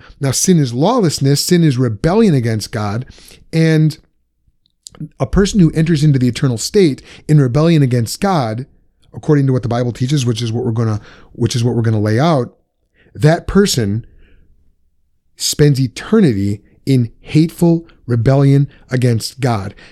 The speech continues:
And James White, a theologian and apologist who's done over a hundred and fifty some odd moderated debates, he describes hell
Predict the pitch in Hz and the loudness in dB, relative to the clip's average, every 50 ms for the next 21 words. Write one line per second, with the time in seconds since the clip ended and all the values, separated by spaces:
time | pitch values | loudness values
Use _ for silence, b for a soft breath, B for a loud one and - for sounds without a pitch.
0 | B B - 147 139 110 - 180 202 208 180 139 135 147 151 160 175 180 160 127 | B B 2 2 4 4 4 4 6 6 4 2 2 2 2 2 2 0 -4 -10
1 | 117 - 117 123 123 117 - - 151 147 143 143 147 135 143 139 131 120 107 107 | -10 -4 -2 -2 -2 0 0 0 2 4 4 4 4 4 2 2 2 0 -2 -2
2 | - 139 147 147 143 120 143 147 135 - 131 117 110 131 127 127 127 117 123 113 | -2 0 0 2 2 2 2 0 0 0 -2 -2 0 0 2 2 0 0 0 0
3 | 120 143 139 127 127 123 120 117 117 113 110 107 - - - 139 - - 131 127 | 2 2 2 2 2 2 2 2 2 2 0 0 -2 -2 -2 -4 -2 0 2 2
4 | 127 123 123 120 120 117 117 117 113 110 104 B B B B B B B B B | 4 4 4 4 4 4 4 4 2 2 0 B B B B B B B B B
5 | B B B B - _ - - - 139 131 131 127 - 123 123 120 120 117 117 | B B B B -20 _ -8 -2 0 0 0 0 0 0 0 0 0 0 0 0
6 | 120 131 131 127 123 123 117 110 104 110 110 113 151 160 156 156 - - - - | 2 2 2 2 2 2 0 -2 -2 -2 0 4 4 4 4 2 -2 -10 -16 -20
7 | - - - - - 226 233 254 - - - 175 151 143 127 - - - - 196 | -20 -20 -4 0 0 0 2 0 -2 -2 0 0 0 0 0 -2 -4 -2 0 2
8 | 190 147 131 127 113 | 2 2 0 -2 -4